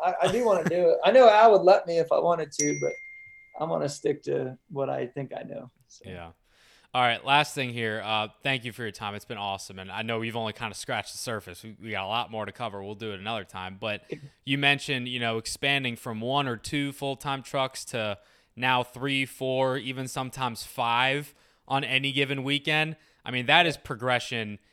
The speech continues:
Speaker 2: in its purest form right there, just in terms of quantitative, quantitative progression, right?
Speaker 1: Yep, yep.
Speaker 2: But what about the future of the organization? What does that look like to you, whether that be in the truck series, potentially dipping into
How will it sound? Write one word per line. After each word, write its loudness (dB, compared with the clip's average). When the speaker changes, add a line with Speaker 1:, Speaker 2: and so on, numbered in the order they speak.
Speaker 2:
in -2
its -6
purest -4
form -4
right -4
there, -2
just -6
in -10
terms -8
of -8
quantitative, -4
quantitative -4
progression, -10
right? -2
Speaker 1:
Yep, -6
yep. -2
Speaker 2:
But 2
what 4
about 2
the -2
future -4
of -2
the -6
organization? -4
What -2
does -2
that 0
look -2
like -4
to -14
you, -4
whether -4
that -2
be -6
in -10
the -8
truck -4
series, -6
potentially -10
dipping -6
into -10